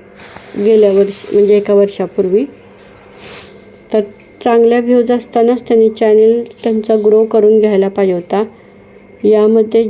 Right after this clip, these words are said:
जास्त चालणारा व्हिडिओ, त्यांचा एक व्हिडिओ बरोबर दोन, दोन, किती, दोनशे चौतीस के व्ह्यूज त्याला आलेले आहेत.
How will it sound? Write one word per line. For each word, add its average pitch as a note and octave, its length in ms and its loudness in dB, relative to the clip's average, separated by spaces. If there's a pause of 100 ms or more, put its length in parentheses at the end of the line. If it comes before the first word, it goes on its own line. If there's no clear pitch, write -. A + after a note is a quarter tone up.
जास्त G#3+ 380 -2
चालणारा G#3+ 640 2
व्हिडिओ, G3+ 460 -2 (1040)
त्यांचा G#3+ 340 2
एक A3 320 2
व्हिडिओ G#3+ 340 2
बरोबर G#3 460 0 (160)
दोन, G#3+ 640 2 (760)
दोन, A3 520 2
किती, B3 380 -4
दोनशे A3 560 0
चौतीस A3 580 -2 (840)
के A#3 240 2
व्ह्यूज G#3+ 560 -2
त्याला G3+ 260 0
आलेले F3+ 340 -4
आहेत. F3 260 -8